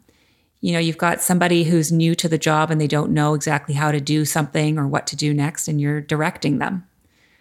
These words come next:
Uh, it could be something that kno-, somebody that knows less about a certain subject than you do, and they are seeking direction, and you are providing direction.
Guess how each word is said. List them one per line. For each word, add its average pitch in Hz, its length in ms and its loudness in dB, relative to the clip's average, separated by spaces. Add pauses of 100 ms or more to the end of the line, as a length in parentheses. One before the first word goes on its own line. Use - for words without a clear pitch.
(300)
Uh, 147 200 -2
it 151 80 -8
could 165 140 -2
be 170 100 0
something 165 360 0
that 165 180 -2
kno-, 165 160 0
somebody 185 360 0
that 156 180 0
knows 151 240 2
less 156 360 0
about 151 260 2
a 143 60 0
certain 151 320 0
subject 151 500 0
than 147 200 0
you 151 120 2
do, 190 260 0
and 151 180 2
they 147 200 2
are 143 140 0
seeking 214 400 0
direction, 147 520 -2
and 147 140 -2
you 147 140 0
are 143 340 -2 (200)
providing 147 480 -2
direction. 147 600 -6